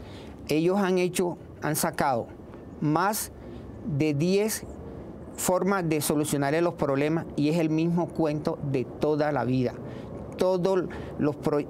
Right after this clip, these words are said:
programas que sacan para fina-, para solucionarle el problema a los estudiantes, eso es cua-, cuando una persona tiene una enfermedad terminal y le ponen un pañito de agua tibia en la, para bajarle la temperatura.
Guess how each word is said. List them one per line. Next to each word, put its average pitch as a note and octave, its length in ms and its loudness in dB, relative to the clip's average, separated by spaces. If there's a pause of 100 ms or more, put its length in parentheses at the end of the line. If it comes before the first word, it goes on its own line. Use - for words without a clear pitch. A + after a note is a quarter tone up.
programas C#3+ 520 2
que B2+ 160 0
sacan C3 420 0 (440)
para C#3+ 220 2
fina-, C#3 300 0
para C3 480 0
solucionarle D3 580 2
el E3+ 80 0
problema C#3+ 540 2
a D3 100 0
los C#3 120 2
estudiantes, D#3 560 0 (260)
eso C3+ 220 0
es - 80 -6
cua-, E3+ 260 0
cuando C#3 240 2
una E3 180 2
persona D3+ 420 0
tiene D#3+ 200 2
una E3 140 2
enfermedad C#3+ 640 0 (400)
terminal D3 440 2
y E3 60 2
le D3+ 100 2
ponen C#3+ 280 0
un D3+ 100 0
pañito D#3 460 2
de D3+ 60 6
agua D3+ 340 2 (160)
tibia D#3 360 2 (360)
en C#3 100 0
la, C#3 160 0
para C#3 300 0
bajarle C#3+ 340 0
la D3+ 160 2
temperatura. C3 680 0